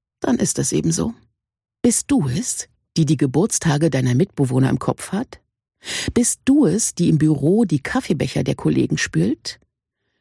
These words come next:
Den Katzensitter anruft, das Bad putzt und an den Briefkasten geht? Machst du Überstunden, um den Betriebsausflug oder die Weihnachtsfeier zu organisieren? Bist du es, die grundsätzlich zu jeder Tätigkeit bereit ist,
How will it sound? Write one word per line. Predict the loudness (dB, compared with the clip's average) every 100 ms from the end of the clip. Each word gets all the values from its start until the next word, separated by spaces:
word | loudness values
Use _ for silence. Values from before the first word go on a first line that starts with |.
| _ 2
Den | 2
Katzensitter | 0 -4 0 0 0 -2 -2 0
anruft, | 2 4 2 0 -4 -14 -6 -2
das | -2
Bad | 0 -4 -4 -4
putzt | -2 -2 -2 -2
und | -2 2
an |
den | 2 2
Briefkasten | 2 0 0 -4 0 0
geht? | 0 -2 -4 -12 -16 _ _ _ _ _ _ _ _
Machst | 2 2 -2
du | -2 2
Überstunden, | 2 2 -2 -2 -2 2 0 2
um | 2
den | 2 0
Betriebsausflug | 0 0 0 0 -2 0 0 0 0
oder | 0
die | 0
Weihnachtsfeier | 2 2 0 -2 0 0 0
zu | 0
organisieren? | 2 2 2 0 0 2 0 -2 -10 -8 -8 -2
Bist | 0 0 0
du | 2 4
es, | 2 0 -2
die | -2
grundsätzlich | 0 2 4 4 2 -2 0 -2 -2
zu | -2
jeder | 0 2 0 0 -2
Tätigkeit | -2 0 -2 0 -2 0
bereit | -2 0 -2 0
ist, | -2 -4